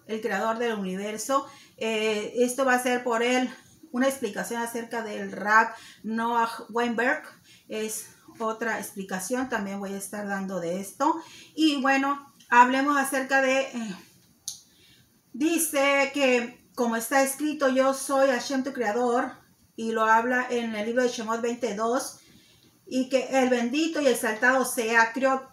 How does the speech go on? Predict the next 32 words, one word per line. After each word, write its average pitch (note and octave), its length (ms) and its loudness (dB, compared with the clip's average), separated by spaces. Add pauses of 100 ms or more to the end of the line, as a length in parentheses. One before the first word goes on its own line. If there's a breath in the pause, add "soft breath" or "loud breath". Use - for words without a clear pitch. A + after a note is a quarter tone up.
todos D4+ 380 8
los A#3 120 2
seres C4 480 2
existentes B3 640 -2
y A3+ 60 -6
todos B3 340 0
los B3 460 -4
mundos B3+ 680 2 (280 loud breath)
por A#3+ 160 4
su D#4+ 240 -2
poder C4 340 4
y B3+ 40 -2
su C#4 160 -4
deseo, C4 520 2 (160)
y C4 140 -4
que C#4 280 4
él C#4 100 0
es C#4+ 240 2
quien C#4+ 500 -2 (160 loud breath)
supervisa C4+ 920 0
todo. F#3 480 0 (1120 soft breath)
Esto E4 500 4
constituye C4 520 0
la D4 120 8
base A3+ 300 4
de A#3+ 160 2
nuestra, B3+ 680 0
de G#3 240 -2
nuestro A3+ 420 -2
judaísmo. A#3+ 840 0
El G#3+ 240 -2
judaísmo, C4 920 -2